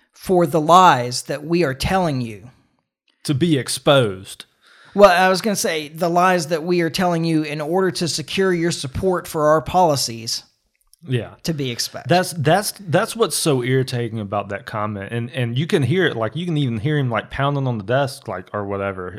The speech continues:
Speaker 2: or the podium. Like, he's, he's upset, like, and being forceful about, like, this shouldn't be in the public domain. And, you know, it's, it's just irritating because it, thi-, all this did was expose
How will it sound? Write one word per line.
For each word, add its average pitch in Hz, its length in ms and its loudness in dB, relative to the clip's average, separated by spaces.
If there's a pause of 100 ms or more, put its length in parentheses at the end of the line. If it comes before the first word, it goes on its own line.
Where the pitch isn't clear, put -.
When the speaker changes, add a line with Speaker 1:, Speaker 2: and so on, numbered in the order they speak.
Speaker 2:
or 110 140 -10
the 104 140 -12
podium. 110 480 -2
Like, 90 180 -10
he's, 151 220 -4 (160)
he's 196 240 -2
upset, 135 680 -2
like, 107 240 -8
and 120 180 -4
being 120 280 -2
forceful 131 560 -4
about, 95 400 -6 (160)
like, 104 240 -8
this 147 120 4
shouldn't 135 440 -2
be 135 180 0
in 120 120 0
the 104 60 -4
public 107 440 -6
domain. 101 560 -6 (320)
And, 117 360 -4 (460)
you 165 160 2
know, 156 280 2 (440)
it's, 156 340 -2 (640)
it's 139 200 -4
just 185 320 0
irritating 127 560 0
because 113 520 -4
it, 131 440 -4
thi-, 170 180 6
all 175 320 4
this 180 240 -2
did 120 460 2
was 113 180 -4
expose 120 880 -2